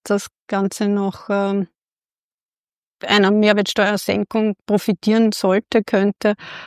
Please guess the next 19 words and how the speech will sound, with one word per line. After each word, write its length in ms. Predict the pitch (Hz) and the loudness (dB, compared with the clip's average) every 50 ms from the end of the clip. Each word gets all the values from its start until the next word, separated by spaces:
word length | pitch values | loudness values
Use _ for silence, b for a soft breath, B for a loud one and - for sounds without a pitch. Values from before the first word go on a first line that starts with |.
| B B | B B
Also 220 | - 196 185 202 | 0 2 2 2
das 240 | 196 196 208 185 - | 2 0 0 0 0
ist 180 | 202 - - | -2 0 0
dann 340 | - 196 202 208 208 208 - | 0 2 2 2 2 0 0
ein 240 | - - 202 214 202 | 0 0 2 2 0
sehr 180 | 185 - 208 190 | 2 2 0 2
bürokratischer 1400 | 180 - 208 190 202 196 - - - - - - - _ - 233 214 - - 220 208 208 208 208 208 208 202 - | 2 2 2 4 2 0 0 0 0 2 2 2 0 _ 0 0 0 2 2 4 6 6 6 6 4 2 2 2
Aufwand, 720 | 196 185 185 190 - - 214 214 214 214 208 196 - - - _ _ _ | 2 2 2 0 0 2 4 4 6 4 4 2 -2 -8 -14 _ _ _
den, 240 | - 208 202 190 190 | 0 2 2 2 0
glaub 260 | 180 - 190 185 185 | 0 0 0 0 2
ich, 380 | 196 202 190 - - - - - - - | 2 0 0 -2 -6 -10 -14 -10 -2 0
den 160 | 214 208 180 | 0 2 2
Weg 240 | 190 190 190 - - | 0 -2 -2 -2 -2
will, 200 | 220 196 190 175 - | 0 0 0 -2 -6
glaub 220 | - - 185 190 | -8 -6 -4 -4
ich, 140 | 202 180 - | -2 -2 -2
auch 160 | - - - | -4 0 2
niemand 520 | 196 185 196 208 196 180 190 - 190 - - | 4 6 6 6 6 4 2 -2 -8 -10 -8
gehen. 280 | - - - 214 202 | -4 -2 -2 -2 -2